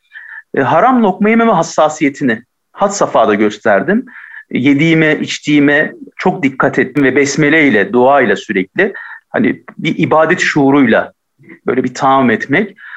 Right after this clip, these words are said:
Ardından, e, Kur'an-ı Kerim dinleyerek, özellikle beş, beş buçuk aydan sonra, altıncı aydan itibaren Kur'an-ı Kerim dinleyerek, dualarla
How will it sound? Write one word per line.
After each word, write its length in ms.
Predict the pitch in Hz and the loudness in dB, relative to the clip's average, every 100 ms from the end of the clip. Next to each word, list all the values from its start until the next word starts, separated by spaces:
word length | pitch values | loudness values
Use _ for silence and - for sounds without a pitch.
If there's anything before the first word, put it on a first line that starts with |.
| - - | -20 -10
Ardından, 720 | - 147 196 226 226 240 269 - - - - - | -2 0 2 2 2 2 0 -4 -20 -20 -20 -12
e, 300 | - - - | -4 -2 0
Kur'an-ı 460 | - - 190 208 220 | -2 -2 0 2 0
Kerim 420 | 214 233 190 - - | 0 0 0 -4 -6
dinleyerek, 680 | 160 160 147 117 95 - - 139 | -2 2 2 2 -2 -8 -8 -4
özellikle 560 | 135 175 175 - - | 0 0 0 -2 -2
beş, 260 | 147 175 - | 0 0 -2
beş 180 | 180 - | -4 -4
buçuk 240 | - - | -8 -2
aydan 280 | 131 131 147 | 0 2 0
sonra, 300 | 139 101 110 | 0 -2 0
altıncı 420 | 117 123 139 156 | 0 0 -2 0
aydan 180 | 131 113 | 0 -2
itibaren 380 | 113 160 196 196 | -4 -2 -2 0
Kur'an-ı 320 | 170 170 165 | 0 0 0
Kerim 300 | 170 160 135 | -2 -2 -2
dinleyerek, 500 | 117 110 104 - - | 0 0 0 -2 0
dualarla 800 | 135 147 147 156 147 110 120 | 2 4 4 2 2 2 0